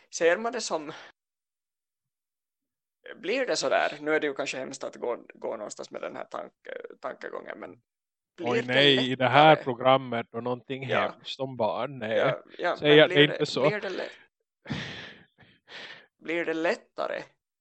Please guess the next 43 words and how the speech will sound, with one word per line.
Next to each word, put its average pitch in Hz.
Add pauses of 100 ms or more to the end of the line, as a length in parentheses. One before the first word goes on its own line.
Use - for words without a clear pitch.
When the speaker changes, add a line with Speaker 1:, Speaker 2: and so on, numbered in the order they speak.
(120)
Speaker 2:
Mm. 107 (120)
Speaker 1:
ju 131
äldre 123
ett -
barn 76
är? 208 (1700)
Speaker 2:
Jag 131
har 139
tänkt -
på -
det. - (220)
Alltså, 135
jag, 143
jag 139
för-, 143 (340)
jag -
tänker 123
på -
det 95
ofta. - (380)
När 127
jag, 135
Speaker 1:
<laughs> 208 (640)
Speaker 2:
nej, 160
men -
jag 165
har 156
tänkt 185
på 180
det 151
sen 131
vi 131
började, 127 (460)
sen 117
vi 123
började 131
det 113
här 113
avsnittet. 113
Jag 104
tänker 113
som 113
att, 110